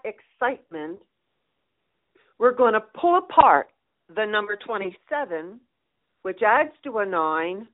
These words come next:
which in tarot equals the Ace of Wands. In our American alphabet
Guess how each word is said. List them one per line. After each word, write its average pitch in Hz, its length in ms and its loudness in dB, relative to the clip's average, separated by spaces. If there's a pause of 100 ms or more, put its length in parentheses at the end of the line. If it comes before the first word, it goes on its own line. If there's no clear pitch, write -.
(560)
which 233 220 0
in 233 140 2
tarot 269 440 4
equals 185 520 -2 (420)
the 135 120 -4
Ace 160 240 -6
of 156 120 -10
Wands. 123 380 -10 (1800)
In 262 120 8
our 359 260 6
American 220 540 6
alphabet 160 760 -4